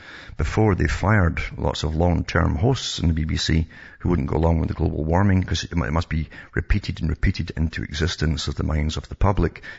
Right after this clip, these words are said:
as a real thing by repetition. Uh, they call it from the United Nations. They said they'd have to institutionalize it, the word, the terms global warming, climate change, by repetition. So David Bellamy tells at the moment he was frozen out of the B B C.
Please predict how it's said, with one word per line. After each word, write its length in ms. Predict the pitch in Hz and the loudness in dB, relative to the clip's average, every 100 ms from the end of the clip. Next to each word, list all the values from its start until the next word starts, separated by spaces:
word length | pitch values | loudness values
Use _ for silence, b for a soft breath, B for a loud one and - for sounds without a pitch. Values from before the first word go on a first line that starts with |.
| B | B
as 140 | 80 | -2
a 40 | 80 | 0
real 300 | 85 78 76 | 2 2 0
thing 420 | - 107 92 - - B B B B B | 0 2 2 0 -8 B B B B B
by 120 | - | -4
repetition. 800 | 73 - - - - - - - - - B - | -2 2 0 0 -4 -2 -4 -6 -8 -16 B -2
Uh, 140 | - - | 0 0
they 100 | 92 | 0
call 220 | - 95 | 2 2
it 100 | 82 - | 2 -2
from 180 | - 87 | -2 2
the 80 | 82 | 4
United 300 | 78 78 85 | 2 0 0
Nations. 380 | 95 - 80 | 2 2 -4
They 60 | 82 | -4
said 160 | - - | -4 -4
they'd 100 | 87 | -4
have 180 | 80 | -4
to 100 | - | -4
institutionalize 1160 | - 85 - - - - 107 - 80 73 67 - | -4 -2 -4 -8 -8 -4 -4 -2 -4 -4 -4 -6
it, 260 | 60 - - | -8 -10 -12
the 80 | - | -8
word, 220 | 76 65 | -6 -6
the 60 | - | -8
terms 500 | - 82 69 69 - - B B | -4 -2 -2 -4 -10 -16 B B
global 300 | 80 78 73 | -4 -2 -2
warming, 400 | 71 76 76 78 | 0 0 0 -2
climate 400 | - 71 76 - | -6 -6 -6 -6
change, 460 | - 73 - - _ _ b b b b - - | -8 -8 -8 -12 _ _ b b b b -20 -2
by 160 | - | 0
repetition. 640 | 82 80 - - - - - _ _ B B B B B B | 2 0 0 -2 -2 -4 -10 _ _ B B B B B B
So 120 | - | -2
David 460 | 101 135 113 85 - | 2 4 4 2 4
Bellamy 380 | 110 131 120 107 | 6 6 6 4
tells 340 | - 92 90 | 4 4 2
at 60 | - | 2
the 80 | |
moment 240 | 87 90 - | 2 2 2
he 40 | |
was 120 | 82 | -2
frozen 440 | - - 90 - 87 | -2 0 0 2 2
out 260 | - 73 - | 2 -2 -2
of 140 | - | -6
the 100 | 87 | -4
B 160 | 78 80 | -4 -2
B 200 | 76 76 | -2 -2
C. 440 | - 90 87 76 | 0 2 2 -2